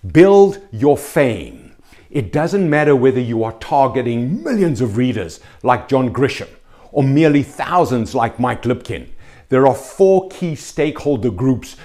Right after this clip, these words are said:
you need to nurture, and they are captured in the acronym fame. Fans, these are the people that like your work. Advocates, these are the people that will praise you to others. Mobilizers,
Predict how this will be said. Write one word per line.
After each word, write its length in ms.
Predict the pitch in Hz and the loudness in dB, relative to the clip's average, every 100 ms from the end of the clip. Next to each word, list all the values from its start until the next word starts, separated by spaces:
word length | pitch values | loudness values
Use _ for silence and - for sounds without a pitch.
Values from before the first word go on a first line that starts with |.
| - | -14
you 200 | 117 147 | -4 -2
need 260 | 135 139 139 | 2 0 -2
to 140 | 123 | -6
nurture, 680 | 113 127 156 160 - 220 226 - - - | -2 2 0 0 -4 -4 -6 -18 -20 -8
and 180 | 127 127 | -4 2
they 160 | 131 | 4
are 140 | 120 - | 4 0
captured 560 | - - - - 175 - | -4 -4 -4 -2 -2 -2
in 180 | 170 127 | -6 -2
the 160 | 123 - | -4 -4
acronym 580 | 147 - 143 131 123 120 _ | -6 -4 -2 0 -2 -6 _
fame. 600 | - - 131 98 62 - _ _ _ _ _ _ | -20 -4 -2 -2 -12 -18 _ _ _ _ _ _
Fans, 880 | - - - 156 156 190 247 285 - _ _ - | -20 -10 -2 0 0 -2 -2 -6 -14 _ _ -10
these 380 | 95 175 196 | -2 -2 0
are 80 | 180 | 0
the 120 | 151 | 0
people 500 | - - 156 - 143 | -2 -4 -6 0 0
that 240 | 117 107 95 | 0 -2 -2
like 320 | 120 127 - | -2 -2 -4
your 100 | 110 | -6
work. 420 | 98 65 - - _ _ _ _ | -6 -10 -16 -20 _ _ _ _
Advocates, 800 | 147 123 160 - 220 214 - _ _ - | 0 0 -2 0 -2 -2 -16 _ _ -14
these 380 | 107 165 202 196 | -4 0 0 0
are 100 | 170 | 0
the 100 | 165 | -2
people 420 | - 156 - 135 | -4 -8 -2 0
that 240 | 131 - | 0 -2
will 100 | 123 | -4
praise 500 | - - 135 135 101 | -4 -2 2 2 0
you 140 | 117 117 | -4 -6
to 220 | - 117 | -6 -6
others. 480 | 139 98 78 - - _ _ _ | -4 -6 -8 -14 -20 _ _ _
Mobilizers, 1080 | 113 139 170 160 160 175 196 202 247 - | 4 8 8 8 4 4 2 0 -2 -4